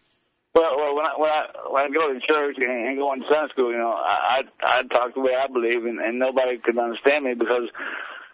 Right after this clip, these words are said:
you know, and, and, uh, I just didn't fit in. Um, th-, this information, there's a tremendous amount of information that I found out about, and, and, and, and it's, it's all absolutely consistent with, with the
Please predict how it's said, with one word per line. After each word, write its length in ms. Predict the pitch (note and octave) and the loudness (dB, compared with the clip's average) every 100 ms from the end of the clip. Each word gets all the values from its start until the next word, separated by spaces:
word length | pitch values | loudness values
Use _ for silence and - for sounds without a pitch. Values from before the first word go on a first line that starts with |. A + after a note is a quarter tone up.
| _ _ _ - | _ _ _ -2
you 60 | |
know, 140 | B2+ A#2 | 0 0
and, 420 | G2 A#2+ G2 A#2+ | -2 -2 -2 -4
and, 100 | F#2 | -6
uh, 640 | - - - - - B2+ B2 | -8 -8 -8 -12 -2 0 2
I 120 | C3 | -2
just 220 | B2 A2 - - | -4 -10 -8 -2
didn't 260 | C3 A#2 | 0 0
fit 200 | A2+ A#2+ | 0 2
in. 380 | C3 D#3 C#3+ B2 | 2 0 0 0
Um, 340 | A#2+ A2+ G#2 - _ _ | 0 -2 -4 -10 _ _
th-, 300 | - B2 G2 A2+ | -14 -6 -4 0
this 260 | C#3+ - | 0 0
information, 640 | C3 A#2 B2+ C#3 C3 C#3 | 0 0 0 0 0 0
there's 220 | B2+ A#2+ A#2 | 0 -2 -2
a 20 | |
tremendous 560 | - C#3 D#3 F#3 D3+ | 0 0 0 0 0
amount 300 | C3+ C#3 C3+ | 0 0 -2
of 80 | B2+ | 0
information 880 | C3+ A#2 B2 C#3 C#3 A#2 G#2+ G#2 - | -2 -2 -2 -2 -2 -4 -6 -6 -2
that 100 | A#2+ | 0
I 200 | A#2+ A#2 | 0 -2
found 340 | - B2 A#2+ B2+ | 0 0 2 0
out 160 | C3+ | 0
about, 380 | A#2 A2 A2 A#2 | 0 0 2 0
and, 260 | A2+ A#2 - - - - - - | -2 -4 -8 -14 -18 -18 -20 -2
and, 200 | A#2+ B2 | 0 0
and, 220 | F2+ B2 - - | -2 -4 -4 -2
and 120 | B2 B2 | 0 2
it's, 240 | A#2+ A2+ - _ - | -2 -4 -14 _ -4
it's 220 | A#2+ A2 | -2 2
all 260 | C#3 D3 A#2 | 2 2 0
absolutely 560 | B2 C3+ B2 C3+ C3+ | 0 -2 0 0 0
consistent 680 | B2 A#2+ A2 D#3+ D3+ - A2+ | -2 -4 0 0 0 -4 -6
with, 240 | D#2 A#2 G#2+ - - | -2 -2 -4 -12 -6
with 240 | A2+ G#2 | -4 0
the 160 | A2 | -2